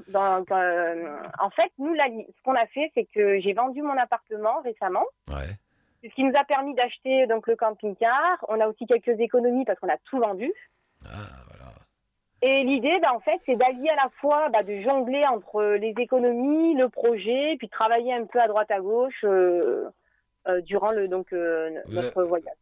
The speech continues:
Speaker 2: vous avez calculé, euh, combien de temps vous avez là en, en stock d'argent, si je puis dire, en,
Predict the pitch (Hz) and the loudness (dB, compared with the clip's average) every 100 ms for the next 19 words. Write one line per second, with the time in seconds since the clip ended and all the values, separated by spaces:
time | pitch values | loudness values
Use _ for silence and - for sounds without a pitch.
0 | - 101 110 110 123 - 123 107 - 120 | -10 -6 -4 -4 -6 -2 -2 0 0 0
1 | 135 131 110 101 95 - 107 110 104 117 | -2 -4 -6 -8 -10 -10 -6 -6 -6 -6
2 | 107 101 107 165 131 131 107 104 104 - | -4 -6 -6 -8 -6 -6 -6 -8 -10 -14
3 | - - - 104 - 117 107 110 101 139 | -18 -18 -8 -6 -2 -2 0 -2 -2 -6
4 | 156 104 104 117 151 110 104 101 | -4 -6 -6 -6 -8 -8 -8 -10